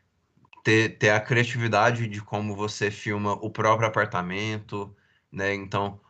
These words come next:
você faz ali uma obra teatral, mas você também, é, direciona muito o olhar dentro do próprio apartamento, né? O que não seria possível numa obra teatral, né? Então, então, assim, pra mim,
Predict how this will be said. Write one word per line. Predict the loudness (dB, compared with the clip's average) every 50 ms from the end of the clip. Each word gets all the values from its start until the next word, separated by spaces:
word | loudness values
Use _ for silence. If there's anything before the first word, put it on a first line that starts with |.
| _ _
você | -12 -10 -8 -6 -6
faz | -8 0 2 4 4 6 4 2 2 2
ali | 0 0 0 -2 -4 -4
uma | -4 -6 -6 -4 -2 -2
obra | 0 2 2 0 0 -2 -8
teatral, | -8 -4 -2 -2 -2 -2 -2 0 4 6 6 4 4
mas | 2 -4 -4 -4
você | -6 -8 -6 -8 -10
também, | -6 -4 -6 -4 -4 -4 -4 -4 -6 -8 -12 _ _ _ _ _ _
é, | -6 -2 0 0
direciona | 0 2 2 4 4 2 0 2 2 2 2 2 2
muito | 0 2 2 0 0 0 2
o | 2
olhar | 4 4 6 4 4 4
dentro | 2 2 0 -2 -2 -4 -4
do | -4 -4
próprio | -4 -2 4 4 4 4 4 0
apartamento, | 0 2 0 0 0 0 -6 -6 -4 -4 -6 -6 -6 -8 -8
né? | -6 -6 -6 -8 -12 -20 _ _ _
O | -18 -16
que | -10 -4 -2
não | 0 0
seria | 0 2 0 2 2 2 0
possível | -2 -10 -12 -8 -4 0 0 0 2 0 0 -2 -2 _ _ _ _ _ _ _ _
numa | -6 -4 -2 2 4
obra | 6 6 6 4 0 -2
teatral, | -4 0 0 0 0 0 0 2 4 4 4 4
né? | 2 -2 -4 _ _ _ _ _ _ _ _ -10
Então, | -8 -8 -6 0 4 4 4 4 4 0 -2 -6 -10 -16 _ _ _ _ _ _ _ _
então, | -8 -8 0 2 4 6 8
assim, | 6 6 4 2 0 -2 -2
pra | 0 2 2 2 2
mim, | 2 0 -2 -4 -4 -4 -6 -8 -12